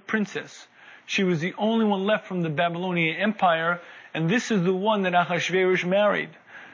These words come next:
Now, Achashverosh, the Gemara tells us, made his own cheshbon. He said, "Belshazzar made his cheshbon, the seventy years were up, and he made a mistake. He was taught, he made an error. I made the judgment, and I didn't make a mistake."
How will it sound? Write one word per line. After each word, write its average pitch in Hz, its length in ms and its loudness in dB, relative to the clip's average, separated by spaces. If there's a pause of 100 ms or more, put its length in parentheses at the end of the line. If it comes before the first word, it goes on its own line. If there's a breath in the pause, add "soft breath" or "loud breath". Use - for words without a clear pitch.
(160 loud breath)
Now, 196 260 2
Achashverosh, 208 720 -2
the 175 120 -4
Gemara 180 180 -4
tells 190 240 -4
us, 196 140 -6
made 208 140 0
his 208 100 2
own 247 240 -2
cheshbon. 147 500 -6 (340 loud breath)
He 214 140 0
said, 180 240 0
"Belshazzar 180 800 2
made 180 220 0
his 175 180 -2
cheshbon, 175 340 -2
the 175 60 -4
seventy 175 360 0
years 175 200 -2
were 175 160 0
up, 175 160 -2
and 175 80 -4
he 175 140 -2
made 180 220 0
a 175 40 -2
mistake. 185 580 -4
He 185 80 -4
was 175 200 -2
taught, 220 340 0
he 143 100 -10
made 180 160 -2
an 185 120 -4
error. 214 260 2 (540 loud breath)
I 269 360 6
made 208 280 2
the 185 80 0
judgment, 185 500 2
and 226 120 0
I 247 80 4
didn't 247 340 0
make 190 160 0
a 185 40 -6
mistake." 170 480 -4